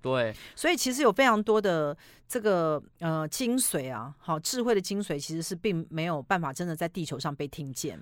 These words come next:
Speaker 1: 而且师父很常讲，很多东西一被记录下来以后，它就死了，因为它没有办法活用更新。
Speaker 2: 好，那所以弥勒佛上师有讲，他说在兜率天里面啊，所有的众生会学习到一件事情，就是它是没有界限的。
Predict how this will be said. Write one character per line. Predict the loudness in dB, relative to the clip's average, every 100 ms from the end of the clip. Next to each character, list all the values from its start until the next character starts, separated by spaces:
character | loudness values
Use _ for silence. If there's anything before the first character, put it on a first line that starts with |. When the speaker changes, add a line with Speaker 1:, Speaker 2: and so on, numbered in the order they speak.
| -8
Speaker 1:
而 | -2
且 | -2
师 | -2 -2
父 | 0
很 | 0
常 | -2 -6 -4
讲， | -4 -2
很 | -2
多 | 0
东 | 0 -2
西 | -4
一 | -4
被 | 2 2
记 | 2 -4
录 | -2 -4
下 | 0 2
来 | 2
以 | -2
后， | -4
它 | -4
就 | -4 -6
死 | -8 -12 -12 -10
了， | -6
因 | -2
为 |
它 | 0
没 | 0
有 | -2
办 | -2 0
法 | -2 -2
活 | -8 -2 0 2
用 | 0 -2
更 | -4 -4 -6
新。 | -8 -8
Speaker 2:
好， | -4 -2 -2 0
那 | 0
所 | 2 2
以 |
弥 | 4
勒 | 2
佛 | 2 2
上 | 2 0
师 | 0
有 | 0
讲， | -2 -4
他 | -2
说 | 0 0
在 | 2
兜 | 6 6
率 | 6 2
天 | 2 0
里 |
面 | 0 -2 -2
啊， | 0
所 | 2
有 | 2
的 | 0
众 | 0 -2
生 | -2 -2 -2
会 | -2
学 | -2 -2
习 | -2
到 | -2 -2 -2
一 |
件 | -4 -4
事 | -4 -6 -6
情， | -10 -8
就 | -4
是 | -2 -2
它 | -2 -4
是 | -4
没 | -4
有 | -6 -6
界 | -4 -4
限 | -4 -6 -8
的。 | -18